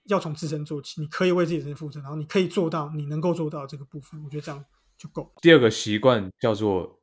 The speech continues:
Speaker 2: 以终为始。如果有听我们节目的话，会发现，诶，我们上两集好像就讲过这个东西。
Speaker 1: 其他地方我也有听到，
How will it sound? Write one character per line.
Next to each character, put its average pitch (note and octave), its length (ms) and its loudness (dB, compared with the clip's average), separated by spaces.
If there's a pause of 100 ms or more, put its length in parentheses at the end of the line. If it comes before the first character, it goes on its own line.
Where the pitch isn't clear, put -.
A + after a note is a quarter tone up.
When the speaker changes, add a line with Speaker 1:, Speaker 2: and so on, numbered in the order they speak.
Speaker 2:
以 G2+ 180 -4
终 B2+ 280 4
为 G2 180 4
始。 D#2+ 380 -8 (120)
如 C3 140 2
果 D3 80 8
有 A2 120 8
听 C3 200 0
我 A#2 80 2
们 G2 160 -2
节 G2 180 -2
目 A2 140 -2
的 G#2 60 -2
话， G#2 120 0
会 G2+ 100 2
发 G2+ 200 0
现， G2+ 140 -2
诶， G#2+ 120 0
我 A2+ 60 0
们 F#2 140 -2
上 G#2 280 -2
两 E2 160 -6
集 E2 160 -10
好 E2 100 -8
像 F2+ 100 -6
就 G2 120 -4
讲 E2 200 -8
过 E2+ 140 -8
这 E2+ 100 -8
个 E2 60 -10
东 D#2 200 -14
西。 D2+ 200 -18 (100)
Speaker 1:
其 - 260 -4
他 A3 200 6
地 A3 120 4
方 F#3 200 2
我 E3 80 2
也 E3 80 0
有 D3+ 120 -2
听 D3+ 220 -10
到， D3 280 -10